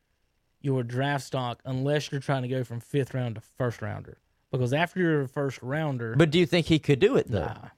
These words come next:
Speaker 2: Could he could go? Well, eh, listen, the amount of money we're talking, though, too, between a fifth rounder and just, like, a second rounder is a
Speaker 1: Mm.
Speaker 2: lot. And potentially, you know how much closer <laughs> fifth round is to seventh round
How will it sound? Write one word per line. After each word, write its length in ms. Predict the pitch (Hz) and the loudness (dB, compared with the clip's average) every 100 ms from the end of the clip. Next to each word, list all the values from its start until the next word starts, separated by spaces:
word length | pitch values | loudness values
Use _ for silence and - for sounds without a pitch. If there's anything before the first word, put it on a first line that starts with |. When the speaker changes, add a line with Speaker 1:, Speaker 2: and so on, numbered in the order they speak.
| _ _ _ _ | _ _ _ _
Speaker 2:
Could 140 | 131 | 4
he 100 | 127 | 4
could 180 | 131 123 | 4 2
go? 180 | 131 135 _ | 4 2 _
Well, 300 | 113 180 190 - | 2 4 4 2
eh, 80 | 127 - _ - | -6 -8 _ -4
listen, 320 | 156 131 98 - _ _ _ - | -2 0 -4 -8 _ _ _ 2
the 140 | 143 | 4
amount 280 | 170 202 226 | 6 4 4
of 60 | 180 | 2
money 280 | 175 180 | 2 2
we're 160 | 156 139 | 2 2
talking, 540 | - 180 165 - 143 | 2 2 2 2 0
though, 160 | 131 127 | 2 2
too, 260 | - 170 156 | 2 2 2
between 420 | 123 139 143 120 | 0 0 0 0
a 60 | |
fifth 320 | - 170 160 131 | 2 2 2 2
rounder 380 | 139 135 127 | 2 2 2
and 180 | 117 127 | 2 2
just, 220 | 127 131 | 2 2
like, 140 | 135 117 | 2 0
a 80 | 98 | -4
second 460 | - 175 214 151 | 2 2 4 2
rounder 380 | 107 98 90 87 | 0 0 -2 -2
is 140 | 123 90 | -2 0
a 40 | |
Speaker 1:
Mm. 40 | |
Speaker 2:
lot. 340 | 87 104 - - _ _ _ _ _ - | 0 0 -2 -10 _ _ _ _ _ 0
And 200 | 135 120 | 0 4
potentially, 880 | 156 139 170 233 233 165 127 117 107 _ - | 2 4 0 0 0 2 2 2 -2 _ -2
you 100 | 170 | 2
know 100 | 214 | 4
how 120 | 196 180 | 2 2
much 260 | 165 131 | -2 -2
closer 380 | - 185 185 143 | 4 4 4 0
<laughs> 40 | |
fifth 300 | 135 190 196 165 | 0 2 2 2
round 340 | 160 165 156 | 2 2 2
is 260 | 160 165 - | 2 2 0
to 100 | 113 | -2
seventh 440 | - 160 175 180 | 4 4 4 2
round 440 | 175 175 185 196 | 2 4 4 2